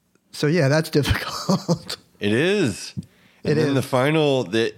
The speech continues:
Speaker 2: the little tag on the end where the secretary,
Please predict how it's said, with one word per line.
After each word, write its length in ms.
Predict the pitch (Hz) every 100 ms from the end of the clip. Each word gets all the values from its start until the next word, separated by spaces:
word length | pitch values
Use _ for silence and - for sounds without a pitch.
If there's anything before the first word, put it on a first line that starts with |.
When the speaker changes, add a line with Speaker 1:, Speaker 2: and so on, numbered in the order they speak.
| -
Speaker 2:
the 120 | 117
little 420 | 110 123 120 117
tag 480 | - - 123 117 110
on 120 | 107
the 80 | 104
end 440 | 101 120 120 107
where 560 | 107 101 95 95 92 - _ -
the 120 | 92
secretary, 1000 | - 113 110 110 110 95 92 90 90